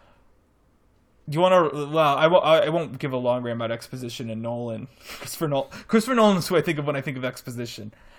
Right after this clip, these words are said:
And I think his movies, the exposition stands out because his characters that give exposition are generally designed just to give exposition. I think both Kat Dennings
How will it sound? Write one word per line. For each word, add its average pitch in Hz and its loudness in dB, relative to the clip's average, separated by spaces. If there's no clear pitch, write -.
And 151 4
I 156 4
think 190 -4
his 180 -6
movies, 165 -4
the 143 -2
exposition 143 -8
stands 135 -4
out 127 2
because 131 -10
his 127 -12
characters 143 -2
that 131 -4
give 131 -6
exposition 143 -8
are 143 0
generally 143 0
designed 131 -2
just - -6
to 123 -10
give 120 -6
exposition. - -14
I 170 4
think 180 -6
both - -4
Kat 151 0
Dennings 143 -6